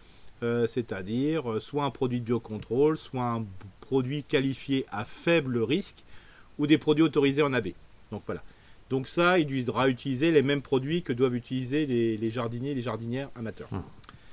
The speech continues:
Speaker 1: Euh, tout ce qui est école d'enseignement, voilà, tout ça, c'était, tout ça, c'est interdit, les maisons de santé. Bon, il y a plein de communes qui avaient décidé de plus utiliser du tout. Mais,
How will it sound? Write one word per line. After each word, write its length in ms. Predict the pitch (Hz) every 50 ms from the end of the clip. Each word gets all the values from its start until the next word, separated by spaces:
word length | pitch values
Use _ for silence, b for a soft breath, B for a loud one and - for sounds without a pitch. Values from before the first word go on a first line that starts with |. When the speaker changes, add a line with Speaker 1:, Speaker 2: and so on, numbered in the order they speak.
| B B B B B B B B B -
Speaker 1:
Euh, 340 | 135 135 135 131 135 131 123 - -
tout 140 | - 220 208
ce 120 | - -
qui 240 | - - 175 175 175
est 420 | 180 185 185 190 190 190 190 180
école 240 | 156 - - 175 165
d'enseignement, 720 | 156 160 156 - - 170 160 165 170 165 156 143 135 123
voilà, 300 | 117 127 131 123 110 104 95 95 - -
tout 140 | - 190 196
ça, 360 | - - 190 190 185 185 190
c'était, 760 | 180 - - 160 151 131 - - 151 156 160 160 156 147 135 120
tout 140 | - 143
ça, 160 | 123 - - 117
c'est 160 | - - 135
interdit, 560 | 131 131 - - 123 113 107 - 143 151 160
les 100 | 147 135
maisons 240 | 123 127 113 113 113
de 60 | 107
santé. 420 | - - 98 95 - - 139 151
Bon, 220 | 151 127 113 113 98 - - -
il 40 | 110
y 20 |
a 60 | 104
plein 140 | - - 139
de 60 | 139
communes 340 | 127 - 139 127 139 151 156
qui 100 | - -
avaient 120 | 120 110 113
décidé 360 | 110 110 - - 113 135 147
de 100 | 131 117
plus 180 | - - 131
utiliser 320 | 127 110 123 120 123 156 156
du 240 | 131 120 143 165 135
tout. 140 | - 131 - b b b b b b b b b -
Mais, 360 | 135 156 180 202 214 233 220